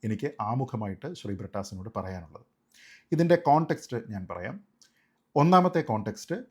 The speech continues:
വർഷം ആയിരത്തി തൊള്ളായിരത്തി അൻപത്തി ഏഴാണ്. അതായത് നമ്മുടെ രാജ്യത്തെ രണ്ടാമത്തെ പൊതു തെരഞ്ഞെടുപ്പ് കഴിഞ്ഞതിന് ശേഷം കൂടിയിരിക്കുന്ന ലോക്സഭയാണ് ആയിരത്തി തൊള്ളായിരത്തി അൻപത്തി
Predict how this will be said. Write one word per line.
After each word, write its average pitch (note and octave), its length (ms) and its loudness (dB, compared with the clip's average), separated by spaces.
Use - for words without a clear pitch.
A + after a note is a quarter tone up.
വർഷം C3 340 4
ആയിരത്തി C3 320 2
തൊള്ളായിരത്തി A2+ 440 -2
അൻപത്തി A2 440 -2
ഏഴാണ്. G#2 320 -4
അതായത് B2 280 6
നമ്മുടെ A#2+ 280 0
രാജ്യത്തെ A2 460 -4
രണ്ടാമത്തെ B2 640 2
പൊതു A2+ 220 -4
തെരഞ്ഞെടുപ്പ് A2+ 440 -4
കഴിഞ്ഞതിന് G#2+ 400 -6
ശേഷം G2 260 -6
കൂടിയിരിക്കുന്ന C3 520 2
ലോക്സഭയാണ് G#2 720 -4
ആയിരത്തി A2+ 300 -4
തൊള്ളായിരത്തി G2 440 -8
അൻപത്തി G#2+ 400 -4